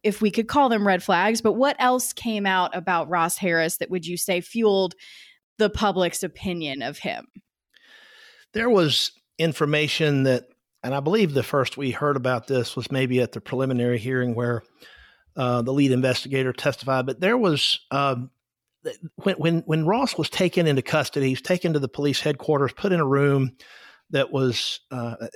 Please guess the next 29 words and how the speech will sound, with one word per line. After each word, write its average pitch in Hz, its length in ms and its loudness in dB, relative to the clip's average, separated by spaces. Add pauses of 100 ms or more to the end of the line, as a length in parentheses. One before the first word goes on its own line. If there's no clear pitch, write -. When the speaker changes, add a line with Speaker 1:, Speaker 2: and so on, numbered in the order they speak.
Speaker 2:
had 131 220 -4
video 151 400 4
and 127 80 2
audio 139 320 2
recording 131 500 0
going 127 280 2
on. 127 240 4
They 127 240 2 (100)
let 180 240 -2
his 143 400 0 (240)
then 143 380 0
wife, 135 480 0
Leanna, 135 600 0 (1300)
come 160 180 -2
in 190 140 4
there 139 160 4
with 131 240 2
him. 135 340 2 (140)
And 120 120 0
so 127 440 2 (1400)
there 170 300 2
was 160 260 4
some 147 340 0 (240)
discussions 151 840 0
between 151 720 -2
those 147 280 2
two 143 300 4
that 139 300 2
were, 131 340 2